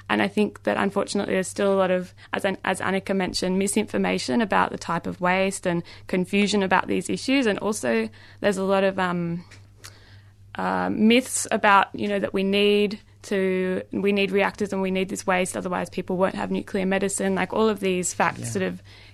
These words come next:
Speaker 1: i-, influence the community and how they feel about these things. And with, with this kind of divided information,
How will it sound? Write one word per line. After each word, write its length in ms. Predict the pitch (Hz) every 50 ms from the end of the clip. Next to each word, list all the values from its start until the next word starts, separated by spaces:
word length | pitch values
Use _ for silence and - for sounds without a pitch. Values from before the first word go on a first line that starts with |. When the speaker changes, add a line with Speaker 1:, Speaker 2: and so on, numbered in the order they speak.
| - -
Speaker 1:
i-, 180 | - - 247 -
influence 460 | - 247 262 262 - 285 269 262 262 -
the 120 | - 262
community 580 | 262 - 233 220 214 208 202 202 185 196 190 190
and 120 | 196 202
how 160 | 202 208 202
they 160 | 185 190 180
feel 260 | 175 - 208 208 208 208
about 280 | 196 196 190 175 - - - - - - - - -
these 160 | - 185 180
things. 260 | - 190 190 196 190 196
And 240 | 190 190 190 -
with, 320 | - 190 202 208 202 - - - - -
with 160 | 214 214 214
this 160 | 196 202 -
kind 180 | - - 220 220
of 60 | 208
divided 460 | - 214 185 202 190 190 190 196 185
information, 840 | 190 - - - 190 190 190 196 208 - - 202 190 185 190 190 196